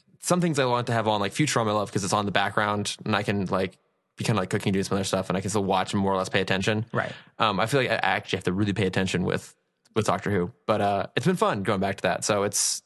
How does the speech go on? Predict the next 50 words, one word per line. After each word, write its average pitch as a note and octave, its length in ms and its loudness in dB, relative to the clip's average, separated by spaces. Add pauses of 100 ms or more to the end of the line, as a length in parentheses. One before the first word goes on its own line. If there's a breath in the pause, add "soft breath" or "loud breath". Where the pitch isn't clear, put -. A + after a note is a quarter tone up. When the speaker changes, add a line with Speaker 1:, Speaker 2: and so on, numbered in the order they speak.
Speaker 1:
like C3 560 -2 (200)
Batman, C#3 400 2
it's - 100 0
all A#2 100 4
up A#2 80 -2
on - 60 0
Amazon A#2 320 0
Prime. B2+ 300 -2 (180)
So - 140 -4
go B2 100 2
check A#2+ 160 0
those A#2 140 0
out. - 240 -2 (320)
And, A#2 180 2
uh, A2 520 0 (220)
go, A2+ 420 0
I A2 60 0
guess, A2 200 2
watch A#2 200 0
this A2 140 0
one G#2+ 160 2
episode A2 260 0
of G2+ 60 -2
Black G#2+ 220 0
Mirror. A#2 340 0 (560)
Speaker 2:
I D4 120 0
mean, E3+ 80 2
you C3 40 2
don't B2 100 0
have A2 140 0
Speaker 1:
Just A2 140 -2
Speaker 2:
to. B2+ 60 2
Speaker 1:
one, A#2+ 120 2
don't C#3 100 2
Speaker 2:
You C#3+ 80 2
really B2 120 0
Speaker 1:
have - 160 0
Speaker 2:
don't, F3+ 120 2
Speaker 1:
to. C#3+ 60 -2
Speaker 2:
just C3+ 100 -4
Speaker 1:
Yeah. A#2+ 100 4
Speaker 2:
don't G#2+ 100 0
watch A2+ 160 0
Black F#2+ 180 -2
Mirror, - 60 -2
Speaker 1:
Just F3+ 120 0
go G3+ 80 4
Speaker 2:
guys. F3+ 80 2
Speaker 1:
watch E3+ 160 0
Arrival B2+ 560 0